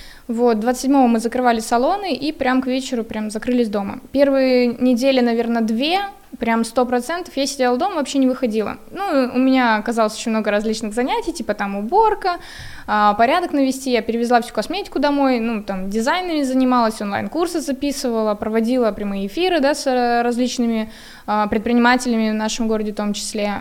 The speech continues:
А, вот. Короче, развлекалась как могла. Э, наверное, так продлилось две недели. Потом, а, сняли ограничения по работе, а,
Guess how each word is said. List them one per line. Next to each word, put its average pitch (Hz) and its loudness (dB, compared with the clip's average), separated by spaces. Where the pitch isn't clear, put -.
А, 208 -4
вот. 214 -2
Короче, 320 2
развлекалась 269 4
как - -10
могла. 226 0
Э, 226 -2
наверное, 269 0
так 262 0
продлилось 226 2
две 202 -4
недели. 269 -2
Потом, 294 2
а, 226 4
сняли 277 4
ограничения 247 4
по 233 4
работе, 226 2
а, 202 -4